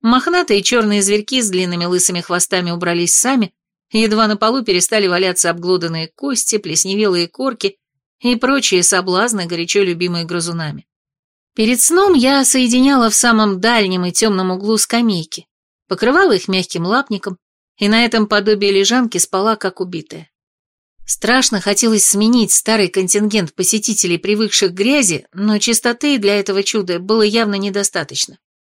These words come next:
Теперь мужики присаживались за выскобленные столы с некоторой опаской, но и только.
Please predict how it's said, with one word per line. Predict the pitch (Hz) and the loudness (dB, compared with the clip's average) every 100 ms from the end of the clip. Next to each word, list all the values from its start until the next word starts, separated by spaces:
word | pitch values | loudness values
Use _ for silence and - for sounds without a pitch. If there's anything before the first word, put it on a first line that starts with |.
| _ _ _ _ _ _ | _ _ _ _ _ _
Теперь | - 349 427 | -2 4 4
мужики | 349 269 269 320 | 4 2 2 0
присаживались | 254 185 254 269 196 170 165 | 0 2 2 2 0 0 0
за | 180 175 | -2 -2
выскобленные | 240 - 190 175 170 170 | -2 -2 -2 -4 -4 -4
столы | - 180 214 269 | -2 -2 -2 0
с | 190 | 0
некоторой | 202 220 208 226 226 | 0 -2 -2 -2 -2
опаской, | - 175 147 - - _ _ _ - | -2 -2 -2 -6 -12 _ _ _ -8
но | 185 247 339 | 0 2 0
и | |
только. | 320 156 135 - - | -2 -4 -6 -8 -18